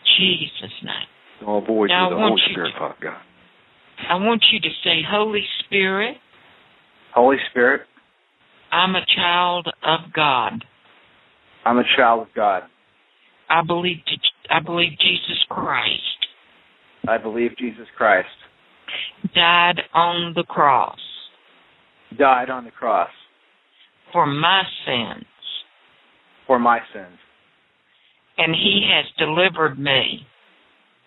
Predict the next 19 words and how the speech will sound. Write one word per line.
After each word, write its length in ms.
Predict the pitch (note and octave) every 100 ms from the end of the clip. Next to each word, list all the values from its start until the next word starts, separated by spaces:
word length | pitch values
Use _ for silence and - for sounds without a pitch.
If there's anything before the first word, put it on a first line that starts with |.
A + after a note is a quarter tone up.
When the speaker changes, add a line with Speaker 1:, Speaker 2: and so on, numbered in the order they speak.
| _ -
Speaker 3:
And 120 | A2
he 160 | B2+ C3+
has 220 | C3 B2+
delivered 440 | A2 A#2+ A2+ G2
me. 140 | F#2 F2+ _ _ _ _ _ _ _ _ _ _
Speaker 1:
"And 160 | D#3+ D#3+
he 240 | E3 G3
will 280 | F#3 F#3+ F3+
continue 760 | - E3+ C#3+ - G3+ G3 E3+ -
to 160 | D3+
deliver 600 | D3 C#3+ C#3 C3+ C3 -
me." 420 | B2+ C3 A#2 - - _ _ _ _ _ G2+
Speaker 3:
And 100 | A#2+
he 180 | C3
will 220 | C3 B2+ -
continue 480 | A#2+ - C#3+ C3 A2+
to 80 |
deliver 340 | G#2 G2+ F#2 F#2+
me. 180 | F2+